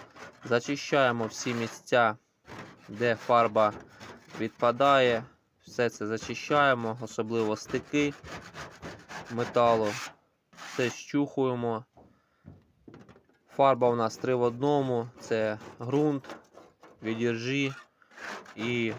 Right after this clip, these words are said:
основна фарба. Все це в одній баночці, три в одному.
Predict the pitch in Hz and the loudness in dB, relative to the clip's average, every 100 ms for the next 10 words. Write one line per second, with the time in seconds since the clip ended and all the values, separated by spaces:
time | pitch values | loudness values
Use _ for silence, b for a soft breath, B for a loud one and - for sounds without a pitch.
0 | - - - - 113 113 113 104 - 101 | -12 -16 -14 -10 -6 -2 -2 -2 -2 0
1 | 98 95 98 - - - _ - - - | 0 -2 -6 -8 -18 -20 _ -18 -16 -18
2 | - - - - - - _ 120 117 110 | -20 -18 -18 -18 -20 -20 _ -2 -2 -2
3 | 104 104 110 104 98 95 90 - - 92 | -4 -4 -6 -4 -2 -2 -4 -8 -12 -8
4 | 120 117 107 98 92 101 | -4 -2 -2 -4 -8 -12